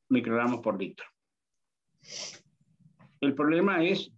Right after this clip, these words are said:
precisamente aquellas localidades que no, que no tienen un río cerca, este, o un arroyo con agua sin contaminar, que,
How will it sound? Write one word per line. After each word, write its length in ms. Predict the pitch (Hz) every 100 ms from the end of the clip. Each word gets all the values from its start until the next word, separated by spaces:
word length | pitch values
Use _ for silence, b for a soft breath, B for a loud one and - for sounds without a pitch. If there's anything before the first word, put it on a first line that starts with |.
| -
precisamente 520 | 117 143 139 151 123
aquellas 500 | 113 117 139 123 -
localidades 720 | 117 110 120 120 135 147 170
que 140 | 110
no, 260 | 107 110 104
que 80 | 117
no 160 | 104
tienen 260 | - 120 113
un 140 | 104
río 240 | 107 123 131
cerca, 640 | - 143 143 - 160 147
este, 460 | 113 104 - - 107 -
o 80 |
un 180 | 110 117
arroyo 400 | 110 123 123 120
con 140 | 101 107
agua 440 | 113 110 107 95 _ _ _
sin 200 | - 117
contaminar, 640 | 117 120 123 135 139 151
que, 100 | -